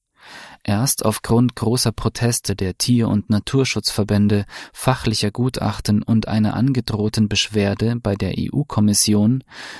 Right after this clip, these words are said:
wurde das Projekt schließlich vom niedersächsischen Umweltministerium auf Eis gelegt.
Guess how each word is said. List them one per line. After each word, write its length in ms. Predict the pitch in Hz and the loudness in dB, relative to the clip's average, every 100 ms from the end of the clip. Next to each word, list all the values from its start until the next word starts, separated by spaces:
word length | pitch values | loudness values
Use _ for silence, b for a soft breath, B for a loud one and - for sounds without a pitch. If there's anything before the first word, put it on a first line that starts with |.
| B | B
wurde 240 | 110 135 | 2 4
das 160 | 151 139 | 4 0
Projekt 500 | - 107 104 123 - | -2 0 2 0 -2
schließlich 480 | - 107 104 117 110 | -2 0 0 -2 0
vom 200 | 120 120 | 2 2
niedersächsischen 800 | 107 101 98 98 - - 107 113 | 2 2 0 -2 -2 -2 2 0
Umweltministerium 1300 | - 104 95 95 - 104 104 - 90 87 87 90 90 | 2 0 2 0 0 0 0 -4 -6 -6 -4 -4 -2
auf 320 | 107 110 - | -2 -4 -4
Eis 300 | 101 85 - | -4 -4 -4
gelegt. 540 | 85 85 80 - - | -4 -4 -6 -8 -12